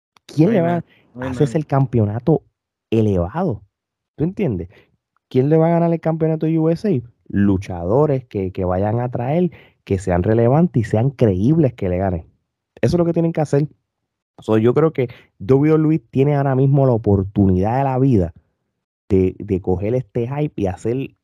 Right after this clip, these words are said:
Speaker 1: y cerrar ese año como empezaron. Empezaron bien, vamos a terminarlo bien. Otros luchadores que me, que nos gustaría que regresara, luchadores que quizás están arrepentidos de estar en A E W. Miro.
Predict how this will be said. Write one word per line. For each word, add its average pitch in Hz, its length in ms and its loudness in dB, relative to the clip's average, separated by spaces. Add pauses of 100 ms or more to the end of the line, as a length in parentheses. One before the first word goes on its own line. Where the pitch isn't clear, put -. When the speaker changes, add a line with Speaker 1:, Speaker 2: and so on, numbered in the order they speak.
(140)
Speaker 1:
y 98 100 -12
cerrar 101 420 -4
ese 127 260 -2
año 143 340 2
como 110 180 2
empezaron. 92 540 -4
Empezaron 101 480 -2
bien, 160 180 0
vamos 120 220 -2
a - 20 -14
terminarlo 107 560 0
bien. 90 280 -2 (1200)
Otros 127 240 4
luchadores 139 460 4
que 131 160 2
me, 127 160 4
que 123 160 -2
nos 120 140 2
gustaría 120 400 -2
que 123 120 -2
regresara, 123 680 0 (280)
luchadores 98 480 0
que - 140 -2
quizás 110 240 -4
están 104 200 -4
arrepentidos 107 760 0
de 95 80 -2
estar 92 240 -2
en 95 140 0
A 95 60 2
E 92 100 2
W. 80 360 -2 (240)
Miro. 98 440 4